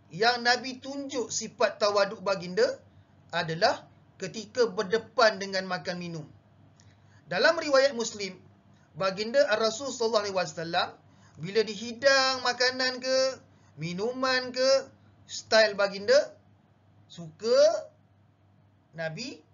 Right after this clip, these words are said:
makan, Nabi minum. Tak minat, tak suka, Nabi, Nabi diam.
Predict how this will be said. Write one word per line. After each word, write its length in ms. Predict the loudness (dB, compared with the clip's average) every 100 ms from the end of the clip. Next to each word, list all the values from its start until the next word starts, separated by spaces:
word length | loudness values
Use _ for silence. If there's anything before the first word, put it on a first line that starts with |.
| _
makan, 540 | -14 -14 -2 -2 -2 -10 _ _ _ -10 -4
Nabi 420 | -4 -4 -10 -6
minum. 480 | -6 -4 -6 -8 -12 -20 -20 -20 _ _ _ -20 _ -2
Tak 220 | -2 0
minat, 580 | -8 -8 0 2 0 0
tak 160 | 0 0
suka, 540 | -8 -10 0 0 0 -12 -20 _ -6
Nabi, 460 | -4 -4 -8 -10 -14 _ _ _ _ -8
Nabi 320 | -6 -6 -8
diam. 300 | -8 -8 -10